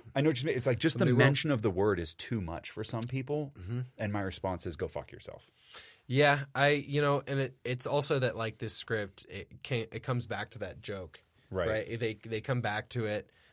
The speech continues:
Speaker 2: later on, and it makes sense because, uh, in their conversation, uh, it's all about crying and stuff. And at one point, the girl's like,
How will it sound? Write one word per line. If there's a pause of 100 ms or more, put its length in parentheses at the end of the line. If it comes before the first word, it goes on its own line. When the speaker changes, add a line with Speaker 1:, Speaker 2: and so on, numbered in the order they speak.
Speaker 2:
later
on, (300)
and
it
makes
sense
because,
uh,
in
their
conversation, (120)
uh, (120)
it's
all
about
crying
and
stuff.
And
at
one
point,
the
girl's
like,